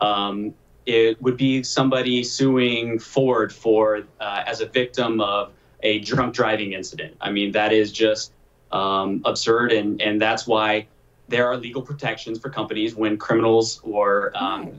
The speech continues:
Speaker 1: lawfully sold products are used the wrong way. Uh, and it's funny, funny you mentioned knives. Um, as we know, the, uh, president and gun control advocates, uh, continue to go, uh, after, uh, modern sporting rifles,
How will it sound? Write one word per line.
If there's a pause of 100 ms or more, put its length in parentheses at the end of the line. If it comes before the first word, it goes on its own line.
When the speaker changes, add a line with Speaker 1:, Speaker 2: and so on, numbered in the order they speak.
(140)
Speaker 1:
lawfully
sold
products
are
used
the
wrong
way. (260)
Uh,
and
it's
funny, (220)
funny
you
mentioned
knives. (340)
Um, (160)
as
we
know,
the,
uh,
president
and
gun
control
advocates,
uh,
continue
to
go,
uh, (120)
after, (300)
uh,
modern
sporting
rifles,